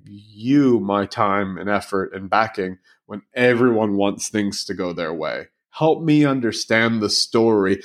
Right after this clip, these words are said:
compel me to be part of that journey, and I'll be open to the idea of it and possibly sign on for it."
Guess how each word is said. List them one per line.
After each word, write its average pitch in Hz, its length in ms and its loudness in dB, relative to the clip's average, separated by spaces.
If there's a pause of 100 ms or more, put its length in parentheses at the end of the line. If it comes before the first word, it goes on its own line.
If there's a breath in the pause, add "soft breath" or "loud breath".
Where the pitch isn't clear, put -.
(220 loud breath)
compel 131 580 2
me 139 160 4
to 117 100 6
be 107 160 0
part 165 340 2
of 131 120 0
that 101 180 2
journey, 98 400 -4 (320 loud breath)
and 101 160 -2
I'll 98 200 2
be 95 180 -6
open 101 340 -2
to 87 120 -16
the 87 160 -2
idea 90 400 0
of 87 140 -2
it 87 120 -4
and 113 140 -12
possibly 104 520 0
sign 85 320 -2
on 78 260 -10
for 90 240 -10
it." - 80 -14